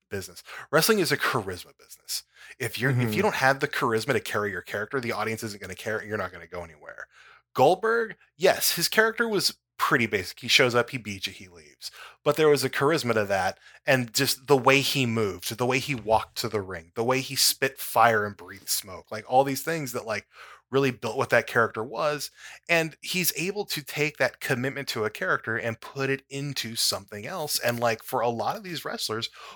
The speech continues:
Speaker 1: what it, what it is they put it into is usually, it's a lot of action stuff because, like, that, they're sort of typecast in there. You look at all of Steve Austin's movies, he was typecast into so many, like, like,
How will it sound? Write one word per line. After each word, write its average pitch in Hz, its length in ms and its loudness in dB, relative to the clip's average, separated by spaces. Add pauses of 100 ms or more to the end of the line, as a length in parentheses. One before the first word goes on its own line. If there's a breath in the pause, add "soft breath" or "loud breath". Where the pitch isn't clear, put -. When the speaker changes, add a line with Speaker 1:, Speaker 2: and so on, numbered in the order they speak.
(160 loud breath)
Speaker 1:
what 160 140 -4
it, 180 140 -2 (120)
what 165 160 -8
it 190 60 -2
is 196 120 -2
they 180 60 -4
put 175 180 -6
it - 60 -2
into 220 220 -4
is 147 160 -6
usually, 165 600 -6 (540 loud breath)
it's - 300 2 (260)
a 170 80 6
lot 156 240 6
of 156 80 8
action 113 340 6
stuff 104 300 0
because, 117 360 4
like, 113 260 4
that, 117 220 6
they're 131 120 4
sort 165 240 4
of 123 100 2
typecast 110 500 2
in 101 40 -12
there. 92 80 -8
You 110 120 -8
look 202 200 0
at 156 80 4
all 127 180 2
of 113 80 -2
Steve 110 240 -2
Austin's 98 420 -4
movies, 113 380 -12 (240 loud breath)
he 170 100 -8
was 190 140 -2
typecast 127 600 2
into 107 160 -6
so 110 320 0
many, 123 180 -4
like, 107 240 -4 (320)
like, 127 260 -4